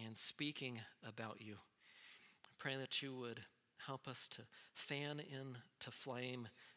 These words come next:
that kind of love and fear of you and obedience to you, listening to you, so that you would be honored through our lives and our fellowship. Amen.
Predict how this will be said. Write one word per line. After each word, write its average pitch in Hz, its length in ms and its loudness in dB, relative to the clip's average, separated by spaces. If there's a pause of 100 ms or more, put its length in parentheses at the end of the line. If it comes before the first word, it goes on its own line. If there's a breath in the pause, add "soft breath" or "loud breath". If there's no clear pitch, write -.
(140 loud breath)
that 127 260 2
kind 113 320 0
of 107 280 -4 (120)
love 117 560 0 (140)
and 107 120 -4
fear 131 380 0
of 117 120 -2
you 113 320 -4 (180)
and 104 120 -6 (100)
obedience 120 680 -2
to - 120 -4
you, 113 160 -6 (540 loud breath)
listening 123 480 4
to - 160 0
you, 117 220 -2
so 113 200 0
that 113 140 -6
you 156 180 4
would 165 140 4
be 143 160 4
honored 135 440 0 (300 loud breath)
through 117 180 -4
our 131 200 4
lives 127 480 2
and 101 100 -8 (360)
our 110 100 -2
fellowship. 107 520 -2 (800 loud breath)
Amen. 120 240 -2